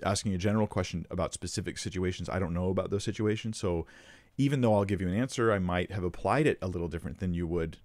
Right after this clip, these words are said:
when you hear it because there's something I didn't know about <laughs> in that situation. Um,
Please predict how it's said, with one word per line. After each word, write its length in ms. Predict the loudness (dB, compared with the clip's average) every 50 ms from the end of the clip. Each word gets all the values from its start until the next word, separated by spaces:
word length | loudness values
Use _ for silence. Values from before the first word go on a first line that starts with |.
| -10
when 140 | -4 -2 -2
you 80 | -2 -2
hear 240 | -2 0 2 2 4
it 160 | 2 2 -2 -10 -20 -20 -20 _ _ -14 -8
because 220 | -8 -4 -4 -2 -4
there's 140 | -4 -4
something 280 | -4 -4 -2 -2 -4 -2
I 80 | -2 -2
didn't 220 | -2 -4 -6 -6
know 120 | -6 -6
about 340 | -4 -4 -2 -4 -4 -6 -10 -10 -4 -4 -4 -4
<laughs> 260 | -4 -18 -20 -12 -8
in 80 | -4 -4
that 180 | -4 -4 -2
situation. 500 | -4 -6 -4 -2 -2 -2 -2 -2 -6 -10 -10 -12 -20 -20 -20 -20 -20 -20 -20 -8 -2
Um, 440 | 0 2 2 2 2 0 -2 -4